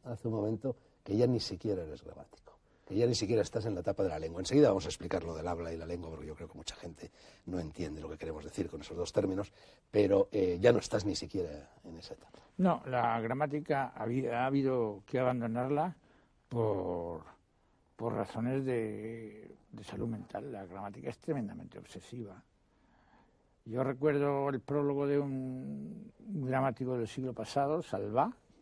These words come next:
Speaker 2: que tiene una gramática española, y el prólogo es muy patético.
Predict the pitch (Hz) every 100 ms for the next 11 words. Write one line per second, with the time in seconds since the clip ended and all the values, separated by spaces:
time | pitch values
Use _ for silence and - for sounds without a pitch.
0 | - 117 110 104 101 107 107 101 98 -
1 | 101 110 180 240 _ _ _ - _ _
2 | _ _ _ - 90 - 101 107 127 123
3 | 110 - 214 - - - - - - -
4 | - _ - - 110 - - 120 113 110
5 | 160 190 147